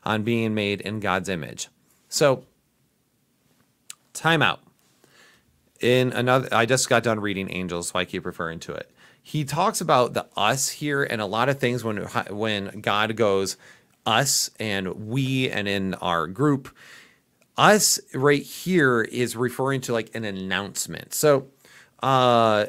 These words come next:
this is, so Piano Pixie oh seven, you asked the question,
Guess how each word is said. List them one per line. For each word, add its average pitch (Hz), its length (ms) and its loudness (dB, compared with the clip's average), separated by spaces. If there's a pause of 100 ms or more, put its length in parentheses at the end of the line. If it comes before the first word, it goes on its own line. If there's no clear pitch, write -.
this 131 360 0
is, 123 220 -6
so 143 140 0
Piano 160 320 0
Pixie 143 320 -2
oh 131 80 4
seven, 131 400 0
you 123 300 2
asked 120 340 2
the 117 80 -4
question, 117 500 0